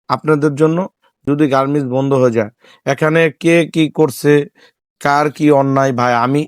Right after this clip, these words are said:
এইসবের দিকে না যাই। যাই হোক, আমি শুধু একটা মানবিক কাজ করি। আমার মনের মধ্যে লাগছে, এই গার্মেন্টসটা যদি বন্ধ হয়ে যায়, এই সাড়ে পাঁচ হাজার মানুষ, তাদের রুজি রোজগার কিন্তু বন্ধ হয়ে যাবে,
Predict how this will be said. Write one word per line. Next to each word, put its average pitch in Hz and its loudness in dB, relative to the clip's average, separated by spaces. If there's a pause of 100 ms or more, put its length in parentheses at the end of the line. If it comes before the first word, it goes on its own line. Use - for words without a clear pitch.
এইসবের 160 2
দিকে 143 0
না 139 2
যাই। 123 0 (1300)
যাই 139 2
হোক, 196 0 (380)
আমি 175 0
শুধু 160 2
একটা 160 0
মানবিক 170 0
কাজ 170 -2
করি। 131 -4 (380)
আমার 143 0 (640)
মনের 165 2
মধ্যে 156 2
লাগছে, 143 -2 (100)
এই 139 -4
গার্মেন্টসটা 135 -2
যদি 147 -2
বন্ধ 127 -2
হয়ে 147 2
যায়, 170 0 (340)
এই 135 2
সাড়ে 135 0
পাঁচ 139 -2
হাজার 139 0
মানুষ, 131 -2 (260)
তাদের 127 0 (300)
রুজি 160 2
রোজগার 170 2
কিন্তু 147 0
বন্ধ 135 0
হয়ে 151 4
যাবে, 160 2